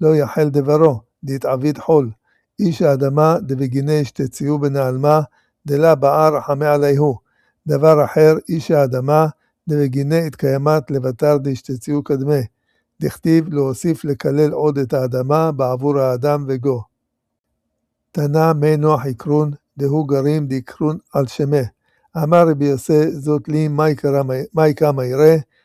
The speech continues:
אלא אמר קודשא בריך הוא, מי נוח גרמו לי, דאגלה זאת בעלמא. דכתיב, ואני זאת בריתי אותם. זאת אות הברית וגו.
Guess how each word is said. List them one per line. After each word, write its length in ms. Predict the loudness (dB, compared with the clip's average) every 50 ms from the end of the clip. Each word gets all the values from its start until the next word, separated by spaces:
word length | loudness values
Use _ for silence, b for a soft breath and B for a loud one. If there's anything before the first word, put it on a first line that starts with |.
| _ _ _ -6
אלא 280 | 0 4 4 6 6 4
אמר 200 | 4 2 0 0
קודשא 360 | 0 -4 -8 -4 -2 -2 0
בריך 280 | 2 2 2 2 0 0
הוא, 240 | -2 -2 -2 -2 -6 -12 _ _ _ _ _ _ -2
מי 160 | 0 0 2
נוח 300 | 2 4 4 4 2 2
גרמו 420 | 0 -2 -2 -2 -2 -2 -2 -2
לי, 280 | 0 0 0 0 0 -2 -4 _ _ _ _ _ -4
דאגלה 440 | -2 -2 -2 -2 0 0 2 2 2
זאת 260 | 2 0 -2 -2 0
בעלמא. 460 | 0 2 2 2 2 2 2 2 2 0 -4 _ _ b b b b b b _ -8
דכתיב, 500 | -6 -6 -8 -4 -2 0 2 2 0 -2 -6 -14 _
ואני 380 | -6 -4 -4 -2 0 -2 -2
זאת 240 | 0 0 -2 -2 -2
בריתי 380 | 0 -2 0 0 -2 -2 0 0
אותם. 340 | 2 2 4 4 4 4 2 0 -6 _ _ _ _ _ _ _ _
זאת 340 | -10 -2 0 0 0 2 0
אות 220 | -2 -2 0 0
הברית 400 | -2 -2 -2 -2 0 0 0 -2 -2
וגו. 380 | -4 -4 -2 0 -2 -2 -2